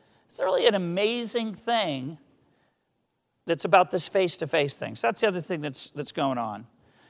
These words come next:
So we're, on the surface, this is important because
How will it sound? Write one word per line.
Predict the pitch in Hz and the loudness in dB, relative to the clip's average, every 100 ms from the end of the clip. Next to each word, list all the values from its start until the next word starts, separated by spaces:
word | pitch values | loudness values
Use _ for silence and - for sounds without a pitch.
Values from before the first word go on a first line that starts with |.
| _ - | _ 2
So | 220 | 4
we're, | 185 196 190 - - _ _ _ _ - | 8 8 6 0 -16 _ _ _ _ -2
on | 170 | 0
the | 185 | 0
surface, | - 302 277 - 139 117 - - - _ _ _ _ _ _ | 6 8 8 4 2 2 -4 -16 -20 _ _ _ _ _ _
this | 214 247 | -2 0
is | 202 | 0
important | 185 156 180 - 151 143 | 0 2 2 2 0 -4
because | 143 - 139 131 131 131 - | -6 2 4 4 2 -4 -14